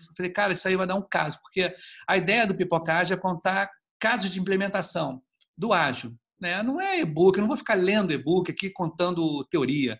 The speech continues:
Eu quero que as pessoas contem o, os problemas que acontecem realmente pra você implementar o ágil, qualquer outro tipo de ferramenta, o framework, sei lá que for. Então, olha só o que aconteceu comigo, vou repetir aqui, e eu quero uma opinião sua, tá?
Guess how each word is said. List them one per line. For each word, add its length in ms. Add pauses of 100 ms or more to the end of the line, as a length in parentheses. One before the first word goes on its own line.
(300)
Eu 80
quero 220
que 140
as 120
pessoas 300
contem 480 (340)
o, 220
os 100
problemas 480
que 60
acontecem 500
realmente 320
pra 100
você 200
implementar 440
o 120
ágil, 540
qualquer 260
outro 160
tipo 180
de 120
ferramenta, 640
o 180
framework, 380
sei 100
lá 100
que 140
for. 160 (420)
Então, 200
olha 80
só 140
o 40
que 60
aconteceu 280
comigo, 300
vou 80
repetir 420
aqui, 380 (420)
e 720
eu 200
quero 160
uma 80
opinião 300
sua, 440
tá? 240